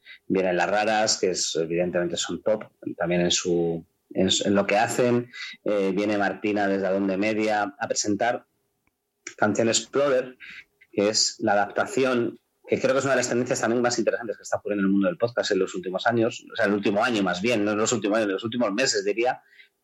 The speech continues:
que es esa idea que pasa con Punk Translation, ya de producir en bilingüe, y también esa idea de adaptar, ¿no? De decir, "Oye, pues, eh, Sound Explorer funciona muy bien, vamos a hacer Canción Explorer con artistas en español".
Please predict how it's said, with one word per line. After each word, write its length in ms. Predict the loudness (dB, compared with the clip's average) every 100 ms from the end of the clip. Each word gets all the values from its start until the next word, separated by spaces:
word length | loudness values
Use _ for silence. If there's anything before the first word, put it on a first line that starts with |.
| -6
que 120 | -2
es 60 | 0
esa 160 | 0
idea 200 | 0 0
que 100 | 0
pasa 240 | -2 -2 0
con 140 | 0
Punk 260 | 0 -2 -2
Translation, 440 | 0 0 0 2
ya 80 | 2
de 60 | 2
producir 340 | 0 -2 0 0
en 100 | 0
bilingüe, 540 | 0 0 0 -2 -4 _ -12 -4
y 100 | 0
también 260 | 0 2
esa 160 | 0 2
idea 120 | 2
de 40 | 2
adaptar, 480 | 2 -2 -2 -2 0
¿no? 140 | 0
De 80 | 0
decir, 200 | 0 0
"Oye, 120 | 0
pues, 220 | -2 -6 -4 -4 -4 -6
eh, 220 | -2 0 0
Sound 240 | 0 0
Explorer 540 | -2 -2 0 2 0 -2
funciona 320 | -4 0 0 2
muy 160 | 2
bien, 200 | 2 2
vamos 180 | 0 -2
a 40 | -2
hacer 300 | -2 -2 -4 _ _ -4
Canción 320 | -2 0 0
Explorer 500 | 0 0 2 2 0
con 340 | 0 0 0 -2
artistas 840 | 0 0 0 2 2 2 -2 -4 _ _ _ _
en 100 | 2
español". 680 | 2 2 2 2 0 -2 -8